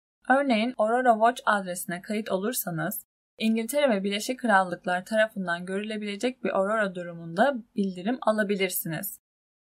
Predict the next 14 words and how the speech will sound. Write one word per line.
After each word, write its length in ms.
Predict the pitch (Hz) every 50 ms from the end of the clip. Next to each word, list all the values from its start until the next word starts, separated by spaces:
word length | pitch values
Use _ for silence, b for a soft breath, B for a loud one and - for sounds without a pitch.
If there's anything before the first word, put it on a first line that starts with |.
| _ _ _ _ -
Birçok 380 | 226 220 277 277 - 330 311 -
ülke 300 | 262 240 196 - 277 269
için 340 | 247 - - 214 208 208 214
benzer 380 | 214 214 220 214 233 233 240
siteler 420 | 240 - - 220 190 190 208 233 240
mevcut. 480 | 214 185 180 170 160 - 165 160 - - _ _ _ _ _ _ _ -
En 160 | 247 285 294
genel 300 | 285 262 226 226 233 247
haliyle 520 | 254 240 240 220 214 226 247 269 254 220 202
kuvvetli 540 | - - 214 202 208 208 - 240 254 233 220
bir 60 | 196
güneş 280 | 196 202 214 226 -
aktivitesi 680 | - 196 196 - - - 190 185 - - 190 190 - 233
sonucu 480 | - - 196 170 170 160 160 - -